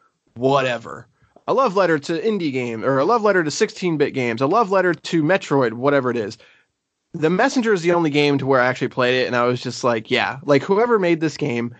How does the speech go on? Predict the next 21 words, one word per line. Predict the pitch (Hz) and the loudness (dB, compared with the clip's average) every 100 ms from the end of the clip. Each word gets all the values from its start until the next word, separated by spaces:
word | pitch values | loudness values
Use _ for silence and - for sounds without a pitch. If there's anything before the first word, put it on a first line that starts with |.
| _ _ _ _ | _ _ _ _
not | 175 - | 0 0
only | 269 294 | 0 0
did | 226 | 0
they | 190 147 | 0 0
love | 127 123 143 180 170 - _ _ _ - | -2 0 2 0 -4 -20 _ _ _ -2
Metroidvanias, | 151 151 170 139 127 120 120 123 | 0 2 0 0 -2 0 -2 -2
not | 135 | 0
only | 175 202 | 2 0
did | 196 | 2
they | 165 | 0
love | 131 135 147 | 2 2 0
N | 139 139 | 0 0
E | 131 | 0
S | 131 | 0
and | 135 120 | -2 -6
Super | 127 120 | -4 -2
N | 113 | -2
E | 110 | -2
S, | 104 113 | -4 -6
but, | - 127 | 0 2
like, | 127 123 117 | 2 0 0